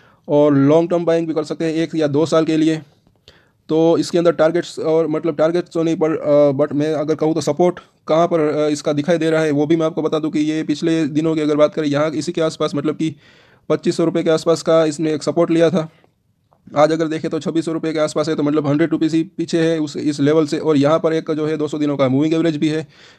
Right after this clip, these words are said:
तो इसी के आसपास ये अभी सपोर्ट ले रहा है। और आज इसी यहाँ पर इसने लो बनाकर फिर से ऊपर ये दौड़ा था।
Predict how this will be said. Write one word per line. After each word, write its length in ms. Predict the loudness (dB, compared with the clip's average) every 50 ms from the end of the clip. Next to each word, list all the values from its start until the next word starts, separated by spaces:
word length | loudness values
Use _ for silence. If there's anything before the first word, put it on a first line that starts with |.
| _ _ _ -6
तो 80 | -4 -2
इसी 200 | -2 0 0 2
के 80 | 4
आसपास 380 | 4 2 2 2 2 0 2 2
ये 80 | 0
अभी 180 | 0 2 2 0
सपोर्ट 300 | 0 0 0 0 0 2
ले 120 | 2 2
रहा 260 | 4 4 4 4 2 0
है। 260 | -2 -4 -10 _ _ _ _ _ _ _ _ _ _ -4
और 240 | -2 2 2 4 4
आज 160 | 4 4 2 0
इसी 280 | -4 -4 -2 -2 -2
यहाँ 340 | -2 -2 0 0 2 2 2
पर 200 | 0 0 -2 -2
इसने 400 | -2 -4 -6 -4 -2 -2 0 2
लो 220 | 2 2 2 2 2
बनाकर 320 | 2 0 0 -2 -2 -4
फिर 140 | -4 -4 -4
से 100 | -4 -4
ऊपर 360 | -4 -2 -2 -2 -2 -2 -2
ये 180 | -2 -2 -2 0
दौड़ा 220 | 2 2 2 2
था। 240 | 0 0 -4 -4